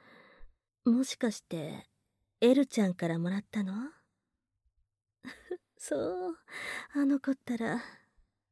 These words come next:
<laughs>お兄さん、そのカード、あの子がお客さんに渡すのは初めてなのよ。つまり、あなたはあの子にとっ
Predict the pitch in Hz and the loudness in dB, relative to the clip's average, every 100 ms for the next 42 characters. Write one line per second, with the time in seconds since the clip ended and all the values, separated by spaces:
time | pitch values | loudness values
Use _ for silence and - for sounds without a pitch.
0 | _ _ _ 240 - - _ _ _ _ | _ _ _ -10 -10 -18 _ _ _ _
1 | _ _ _ _ _ - - _ 214 208 | _ _ _ _ _ -20 -20 _ -2 2
2 | 208 214 - 160 175 226 269 320 _ _ | 4 2 0 -6 -4 -4 -6 -12 _ _
3 | _ _ _ _ - 170 165 180 - 196 | _ _ _ _ -6 -2 0 0 -2 -4
4 | 190 175 - - _ _ - - - - | -4 -10 -14 -20 _ _ -20 -20 -20 -20
5 | - 247 247 269 269 233 214 208 - - | 0 4 4 2 2 2 0 0 -4 -8
6 | - 254 247 254 254 254 262 269 247 196 | -4 -2 2 2 2 0 0 2 2 0
7 | - 226 269 269 269 226 214 208 208 233 | -2 0 4 4 4 0 0 0 -2 -4
8 | 285 - _ _ _ - _ _ _ _ | -6 -12 _ _ _ -20 _ _ _ _
9 | - - 214 247 226 185 - - _ - | -10 2 4 6 2 -2 -10 -14 _ -20
10 | - - - - _ _ _ 247 247 262 | -20 -20 -20 -20 _ _ _ 4 6 6
11 | 262 262 226 214 226 262 254 226 208 226 | 2 0 2 4 4 2 2 0 0 -6